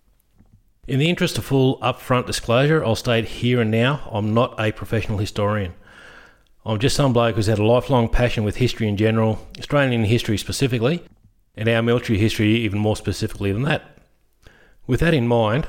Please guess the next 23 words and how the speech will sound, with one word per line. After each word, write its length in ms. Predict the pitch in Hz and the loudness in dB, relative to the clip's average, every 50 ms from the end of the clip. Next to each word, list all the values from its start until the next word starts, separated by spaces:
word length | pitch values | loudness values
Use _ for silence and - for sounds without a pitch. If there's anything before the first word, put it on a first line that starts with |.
| - | -6
although 280 | - 120 117 107 110 113 | -4 0 2 2 2 2
all 260 | 117 143 147 147 123 | 2 0 0 2 2
efforts 300 | 117 117 - 110 98 - | 0 0 0 -2 -2 -2
will 80 | 113 101 | -2 0
be 80 | 110 | 0
taken 340 | 107 - 117 113 113 110 104 | 0 2 2 2 2 2 2
to 60 | 107 | 0
ensure 340 | 104 98 - - 117 110 107 | 0 0 0 2 2 4 4
the 180 | 104 117 123 120 | 2 2 0 0
information 640 | 110 - - 101 104 104 107 101 - - 101 101 - | -2 -2 -2 0 0 2 0 0 0 -2 -4 -4 -4
I 180 | - 113 107 107 | -4 -2 -2 0
impart 320 | 98 - 113 104 95 90 | 2 2 2 2 2 0
is 100 | 87 - - | -4 -6 -4
accurate, 480 | - 110 104 - - 98 90 107 120 - - - _ - _ - - | -4 -4 -4 -4 -4 -2 -2 -2 -4 -6 -10 -20 _ -20 _ -18 -8
chances 360 | - - 139 143 123 123 117 | -4 -2 0 0 2 2 2
are 160 | 120 113 107 | 4 4 4
I'll 80 | 98 95 | 4 2
miss 180 | 110 123 - - | 2 2 0 0
something 520 | - 117 123 - 120 113 117 117 117 117 | 0 0 0 2 2 2 2 2 0 -2
or 220 | - 120 107 98 | -2 -2 0 2
I'll 120 | 98 95 95 | 2 2 0
misinterpret 580 | 104 - - 113 95 - - 113 113 - 107 | 0 -2 -2 -2 -2 0 0 0 0 0 -2
something, 400 | - - 120 110 110 135 143 135 | -4 -4 -4 -2 -2 -4 -4 -4